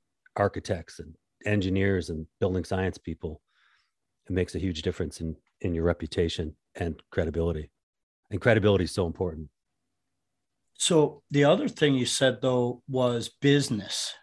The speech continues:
Speaker 2: right? And I think many, many folks in the trades, um, and not just in the trades, right? Also engineers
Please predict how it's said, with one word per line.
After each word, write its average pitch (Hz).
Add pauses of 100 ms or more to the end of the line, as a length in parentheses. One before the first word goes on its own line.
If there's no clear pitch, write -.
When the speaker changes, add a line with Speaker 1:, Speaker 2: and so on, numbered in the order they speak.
(100)
Speaker 2:
right? 117 (160)
And 127
I 143
think 214
many, 135 (300)
many 139
folks 127
in 123
the 110
trades, 110 (1080)
um, 117 (180)
and 139
not 143
just -
in 123
the 101
trades, 90
right? 110
Also 143
engineers 120